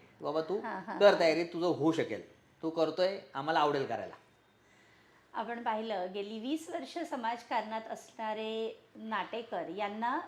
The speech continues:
Speaker 2: जनतेकडनं कौल आहे की तुम्ही आता राजकारणामध्ये प्रवेश करा. पण आता
Speaker 1: <clears throat>
Speaker 2: राजकारणामध्ये प्रवेश करत असताना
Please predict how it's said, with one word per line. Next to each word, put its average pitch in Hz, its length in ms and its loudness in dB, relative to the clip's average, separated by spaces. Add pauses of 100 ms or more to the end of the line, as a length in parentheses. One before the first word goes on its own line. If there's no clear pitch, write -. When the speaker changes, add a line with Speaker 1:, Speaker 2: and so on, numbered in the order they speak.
(260)
Speaker 2:
जनतेकडनं 285 680 0
कौल 254 280 -2
आहे 254 180 2
की 262 140 -8
तुम्ही 262 460 -4 (340)
आता 233 260 0
राजकारणामध्ये 226 800 -2
प्रवेश 190 440 -4
करा. 208 180 0 (380)
पण 285 80 4
आता 285 200 6
Speaker 1:
<clears throat> - 0 -
Speaker 2:
राजकारणामध्ये 262 800 4
प्रवेश 233 360 -2
करत 226 300 -4
असताना 185 580 -2